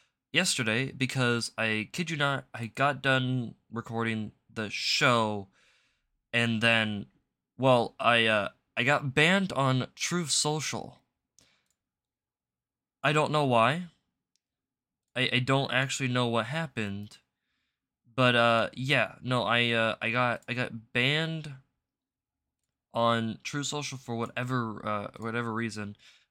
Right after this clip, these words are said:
Uh, they, of course, reinstated my account this morning,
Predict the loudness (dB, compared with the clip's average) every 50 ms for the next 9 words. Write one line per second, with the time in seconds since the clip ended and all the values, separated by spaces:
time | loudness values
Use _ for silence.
0 | _ _ -2 0 0 0 0 0 0 0 0 -2 -6 -6 -4 -4 -2 -2 -4 -4
1 | -4 -2 -2 -2 0 0 0 0 0 0 0 -2 -2 -4 -4 -4 -4 -4 -4 -6
2 | -6 -8 -10 -10 -6 -4 -2 -2 -2 -2 -4 -8 -14 -20 -14 -10 -8 -6 -4 -2
3 | -2 -2 -2 -2 -2 0 0 0 -2 -2 -4 -6 -8 -10